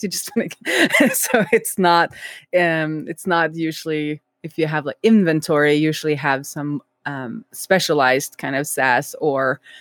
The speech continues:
software in the back. But I managed to make, it's, like, a little bit hacky, but good enough my use case, where I update a Meta, um,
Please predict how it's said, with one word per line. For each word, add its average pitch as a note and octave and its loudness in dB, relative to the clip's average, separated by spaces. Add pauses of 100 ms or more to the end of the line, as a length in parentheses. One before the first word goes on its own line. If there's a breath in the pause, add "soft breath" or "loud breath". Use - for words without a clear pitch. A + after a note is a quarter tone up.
(140 loud breath)
software D3+ -2
in D3+ 0
the C#3+ 2
back. D3+ 0 (400 soft breath)
But E3 2
I E3+ 4
managed A3+ 2
to A3 2
make, E3 2
it's, A#3 -2
like, B3+ 2 (180)
a A3+ -10
little D3+ 0
bit D3+ 0
hacky, D#3+ -2
but F3+ -4
good D#3+ 0
enough D3+ -4
my D3+ -6
use A3 -8
case, A3+ 2
where D#3 4
I D#3 0 (240)
update E3 -2
a D#3 -4
Meta, D3+ 0 (260)
um, C#3+ -10